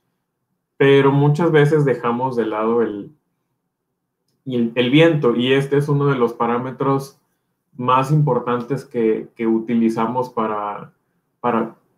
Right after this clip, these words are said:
controlar el, el microclima y controlar los espacios que habitamos. Tan simple como que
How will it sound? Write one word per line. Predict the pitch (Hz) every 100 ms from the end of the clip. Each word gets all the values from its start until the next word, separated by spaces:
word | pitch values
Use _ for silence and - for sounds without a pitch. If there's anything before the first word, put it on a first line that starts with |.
| _ _
controlar | 135 127 120 117 113 123
el, | 135 117 110
el | 110 110 101
microclima | 110 113 110 113 110 139 147 117
y | 107
controlar | 117 110 110 110 113
los | 131 131
espacios | 120 - 113 131 -
que | 120
habitamos. | 107 101 139 139 95 - _ _ _ _ _ -
Tan | 123 127 131 123
simple | 160 165 208 208
como | 170 143 120 - - _ _ _ _ _ _ _ _ _ -
que | 139 -